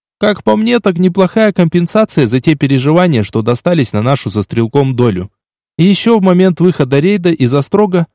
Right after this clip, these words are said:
я обсудил вопрос распределения дропа между членами группы. Если выпадала вещь, которая по бонусам для класса подходила только кому-то одному,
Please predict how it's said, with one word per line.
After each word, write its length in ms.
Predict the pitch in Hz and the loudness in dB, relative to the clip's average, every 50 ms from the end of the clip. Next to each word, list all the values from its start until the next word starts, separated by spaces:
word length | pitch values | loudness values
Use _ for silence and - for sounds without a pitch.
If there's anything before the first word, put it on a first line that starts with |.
| _ _ _ _ _ - | _ _ _ _ _ -2
я 260 | 107 107 123 131 131 | 0 2 2 2 2
обсудил 460 | 131 120 - - 139 131 160 156 139 | 0 0 -2 -2 0 2 2 2 2
вопрос 340 | 131 131 - 165 180 170 - | 2 2 2 0 0 0 2
распределения 800 | 131 107 - - - 120 110 110 117 123 135 131 127 117 113 110 | 0 -2 -2 -2 -4 -4 -2 -2 0 0 0 0 0 0 0 0
дропа 320 | 107 123 147 170 - - | 0 0 0 0 0 -2
между 380 | 101 95 113 147 143 120 101 90 | -2 0 0 0 0 -2 -4 -6
членами 420 | - - 98 113 131 127 123 123 | -4 -4 -2 -2 0 0 0 0
группы. 460 | 120 120 131 143 113 - - 87 - - _ _ _ _ _ _ _ _ _ - | 0 0 0 -2 -2 -2 -6 -10 -12 -12 _ _ _ _ _ _ _ _ _ -2
Если 340 | 180 214 233 220 - 208 | 0 2 2 2 2 2
выпадала 520 | 202 190 175 185 175 165 180 185 185 175 135 | 4 4 4 2 0 2 2 2 4 4 2
вещь, 320 | 123 127 135 147 143 - | 2 2 2 0 -2 -2
которая 420 | - 117 110 - 156 156 151 135 123 | -4 -4 0 0 2 2 2 2 2
по 140 | - 127 | 0 -2
бонусам 480 | 117 131 151 143 135 120 - - 110 107 | 0 0 0 0 0 -2 -2 -4 -4 -2
для 160 | 101 113 113 | -2 -2 -2
класса 340 | - 131 127 127 - - 98 | 0 0 0 0 -2 -4 -4
подходила 580 | - 107 95 - 117 117 117 131 127 120 110 107 | -4 -6 -4 -4 -4 -2 -2 0 0 0 0 0
только 340 | - 123 120 110 - 98 | 0 0 -2 -2 -4 -4
кому-то 440 | - - 107 117 120 113 - 110 104 | -4 -2 -2 -2 -2 -2 0 0 0
одному, 440 | 98 98 101 95 98 113 156 185 | 0 0 -2 -4 -2 0 0 -2